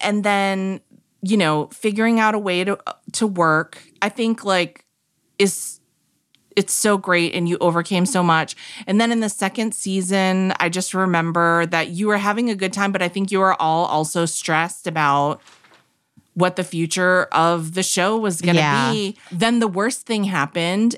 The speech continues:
Speaker 1: And then, you know, you were able to, like, come back from the brink of that. And so I think, like, to me, it makes sense in some way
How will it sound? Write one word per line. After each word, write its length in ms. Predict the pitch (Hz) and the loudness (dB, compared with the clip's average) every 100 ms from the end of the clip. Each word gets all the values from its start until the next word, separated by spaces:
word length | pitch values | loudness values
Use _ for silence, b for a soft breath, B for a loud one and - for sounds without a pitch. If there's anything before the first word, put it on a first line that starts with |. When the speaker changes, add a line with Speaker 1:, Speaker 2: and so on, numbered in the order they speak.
| - | -2
Speaker 1:
And 240 | 196 190 | 0 2
then, 640 | 170 180 175 175 180 180 175 | 2 2 2 0 -2 -4 -6
you 200 | 175 220 | -2 0
know, 320 | 208 160 175 | 2 2 0
you 240 | 170 160 185 | -2 0 2
were 140 | 190 | 2
able 260 | 175 170 180 | 2 0 0
to, 120 | 190 | 0
like, 240 | 180 175 - | -2 -2 -6
come 200 | 190 175 | -2 2
back 200 | 170 170 | 0 0
from 180 | 190 175 | -6 -6
the 60 | |
brink 300 | 170 190 233 | -4 -2 -2
of 100 | 262 185 | 0 -2
that. 160 | 170 | -2
And 100 | 175 | -2
so 160 | - 190 - | -4 -2 -2
I 100 | 175 | -2
think, 440 | - 262 269 262 | -4 -4 -2 -2
like, 340 | 180 165 - - | -2 -2 -6 -4
to 140 | 247 | 2
me, 300 | 226 233 269 | 4 4 4
it 80 | 254 | 2
makes 240 | 214 190 | 0 -2
sense 320 | - 190 190 - | -2 0 0 -2
in 200 | 170 165 | -2 0
some 260 | 180 170 160 | 0 0 0
way 560 | 156 151 151 170 226 | 2 2 2 0 -2